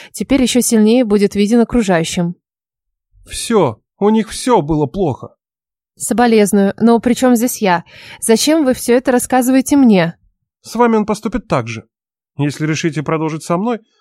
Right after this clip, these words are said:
Speaker 2: буду рад составить компанию такой симпатичной и умной девушке. Мы бы были симпатичной парой.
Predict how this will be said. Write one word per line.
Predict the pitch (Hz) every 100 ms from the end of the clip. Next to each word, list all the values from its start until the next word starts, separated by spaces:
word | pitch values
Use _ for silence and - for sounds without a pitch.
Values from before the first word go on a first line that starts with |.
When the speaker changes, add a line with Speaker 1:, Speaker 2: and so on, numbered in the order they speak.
| _
Speaker 2:
буду | 277 262
рад | 220 220
составить | 135 127 165 143
компанию | - 110 - 143 143 143 123
такой | 113 120
симпатичной | 104 117 113 220 - 113
и |
умной | 156 147 98
девушке. | 110 143 - 147 _ _ _ _
Мы | - 226
бы | 202
были | 196 180 175
симпатичной | - 180 180 185 - 214
парой. | 208 123 -